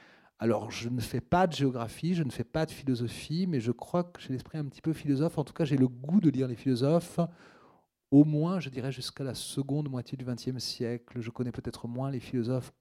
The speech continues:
contemporains, mais j'aime que l'histoire se fasse un petit peu philosophique et réfléchisse à, à ses méthodes.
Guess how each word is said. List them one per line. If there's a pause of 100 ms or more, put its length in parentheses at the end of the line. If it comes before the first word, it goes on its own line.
(120)
contemporains, (380)
mais (680)
j'aime
que
l'histoire
se
fasse
un
petit
peu
philosophique
et
réfléchisse
à, (800)
à
ses
méthodes.